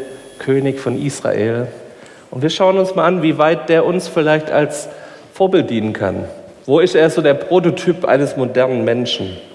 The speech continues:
Wir lesen mal, wie der Saul vorgestellt wird in der Bibel.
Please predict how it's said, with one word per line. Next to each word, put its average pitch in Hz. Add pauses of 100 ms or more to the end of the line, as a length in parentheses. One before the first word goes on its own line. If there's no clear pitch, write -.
(500)
Wir -
lesen 156
mal, 156
wie 135
der 131
Saul 143
vorgestellt 175
wird 165
in 156
der 156
Bibel. 160